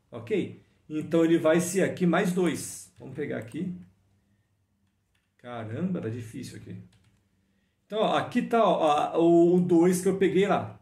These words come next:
ok? Esse dois aqui, ó. Peguei empe-, emprestado, emprestado no banco. Só que eu tenho aqui, ó, essa dívida pra pagar. Essa dívida aqui, ó, entrou aqui como um, aqui, ó.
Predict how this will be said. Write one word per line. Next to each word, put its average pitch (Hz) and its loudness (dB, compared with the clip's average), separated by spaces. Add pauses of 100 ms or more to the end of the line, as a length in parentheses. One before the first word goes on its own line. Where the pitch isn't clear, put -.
ok? 120 -6 (420)
Esse 165 -6
dois 165 0
aqui, 143 -6
ó. 107 -6 (1120)
Peguei 156 2
empe-, 170 4
emprestado, 180 2
emprestado 185 2
no 220 0
banco. 127 -4 (1160)
Só 208 -2
que 202 0
eu 185 2
tenho 240 2
aqui, - 2
ó, 170 4
essa 175 2
dívida 170 0
pra 196 -4
pagar. 180 -4 (960)
Essa 139 -14
dívida 131 -4
aqui, 139 -4
ó, 170 2
entrou 151 -4
aqui 151 -8
como 190 -2
um, 135 -2
aqui, - -10
ó. - -18